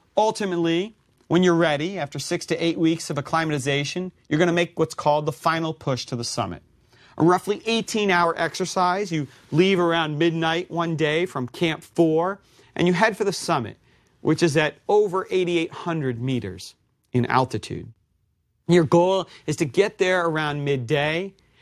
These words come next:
and then try to scurry back down to Camp Four before nightfall. It turns out it's quite dangerous to be climbing down in the dark, very easy to lose your way.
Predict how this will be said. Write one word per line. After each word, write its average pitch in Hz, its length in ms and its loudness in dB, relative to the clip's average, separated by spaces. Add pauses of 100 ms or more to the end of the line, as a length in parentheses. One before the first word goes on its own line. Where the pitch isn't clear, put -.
and 185 160 2
then 196 160 2
try 190 200 0
to 165 60 0
scurry 214 440 0
back 160 320 -2
down 165 220 0
to 170 40 -2
Camp 160 320 -4
Four 147 280 2
before 135 300 -2
nightfall. 131 600 -4 (400)
It - 100 0
turns 147 220 2
out 151 180 4
it's 143 120 -8
quite 156 280 -4
dangerous 175 440 0
to - 80 -14
be 139 100 -6
climbing 143 380 -2
down 151 320 2
in 170 80 -2
the 160 120 -4
dark, 165 400 -2 (420)
very 165 160 6
easy 165 280 -2
to 151 60 2
lose 143 260 0
your 135 140 0
way. 170 500 0